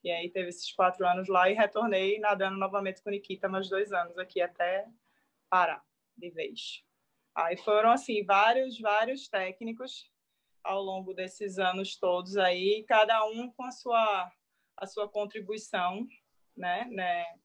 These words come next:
nessa minha formação como nadadora e, assim, tenho um carinho bem especial por cada um deles.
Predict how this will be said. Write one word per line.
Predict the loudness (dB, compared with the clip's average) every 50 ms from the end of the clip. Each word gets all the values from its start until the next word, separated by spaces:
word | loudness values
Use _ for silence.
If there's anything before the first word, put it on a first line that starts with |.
| _ _ _ _ _
nessa | _ -10 -10 -10 -8 -8 -8 -8
minha | -8 -6 -6 -8 -6
formação | -4 -4 -2 -2 -2 -2 -4 -4 -4 -4 -4 -4 -6 -8 -10 -10 -8
como | -8 -8 -6
nadadora | -4 -2 -2 -2 -2 -2 -4 -4 -2 0 2 4 4
e, | 4 4
assim, | 2 -2 -8 -14 -10 -6
tenho | -6 -6 -2
um |
carinho | 0 0 0 2 0 -2 -4
bem | -4 -4 -4
especial | -4 -4 -6 -6 -2 2 2 2 2 2
por | -2 -2
cada | -2 -2 -2 -2 -4 -4
um | -4
deles. | -4 -6 -6 -10 -16 -18 -20 -20